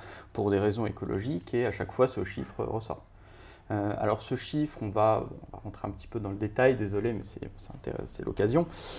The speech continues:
Euh, donc il vient d'une étude de deux mille dix-sept qui a été reprise, euh, notamment par l'A F P, euh, qui en a fait un graphique,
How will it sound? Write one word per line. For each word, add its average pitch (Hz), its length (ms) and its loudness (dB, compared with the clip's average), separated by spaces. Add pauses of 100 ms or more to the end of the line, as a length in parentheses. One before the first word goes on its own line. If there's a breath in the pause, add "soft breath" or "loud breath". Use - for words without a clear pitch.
(140 loud breath)
Euh, 113 160 12
donc 110 200 2
il 113 40 -4
vient 123 140 6
d'une 110 180 2
étude 107 240 -2
de 110 80 0
deux 104 140 0
mille 101 160 0
dix-sept 147 400 -2
qui - 120 -4
a - 40 2
été 98 160 -2
reprise, 107 480 -2 (480 loud breath)
euh, 95 220 2
notamment 107 440 4
par 104 160 8
l'A 101 160 8
F - 120 -4
P, 117 180 2 (500 loud breath)
euh, - 40 -4 (200)
qui - 140 -6
en 98 60 -2
a 95 60 -2
fait - 140 -6
un 104 60 0
graphique, - 600 -2